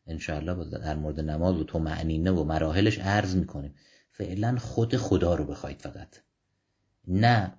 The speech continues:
سوال نکنید چه کار کنیم بچه هامون خوب شد، نمازمون خوب شد، روزمون درست شد. بگید خود خدا رو برامون بگو.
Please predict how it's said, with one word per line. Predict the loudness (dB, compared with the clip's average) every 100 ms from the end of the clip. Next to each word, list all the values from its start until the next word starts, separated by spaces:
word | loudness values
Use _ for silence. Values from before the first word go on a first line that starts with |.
| -6
سوال | 0 2 4 4
نکنید | 4 2 0 -2
چه | -4 -4
کار | 0 0
کنیم | 2 0
بچه | 2 -2 -2
هامون | -4 -2 -4
خوب | -6 -8
شد، | -6 -6
نمازمون | -4 -2 -2 -2 -4 -4
خوب | -6 -8
شد، | -8 -6
روزمون | -4 -4 -4 -4
درست | -6 -10
شد. | -12 -18 _ _ _ _ _ -4
بگید | 2 2
خود | 0 0 4 4
خدا | 6 8 10 10
رو | 8
برامون | 4 0 -2 -4
بگو. | -4 -6 -10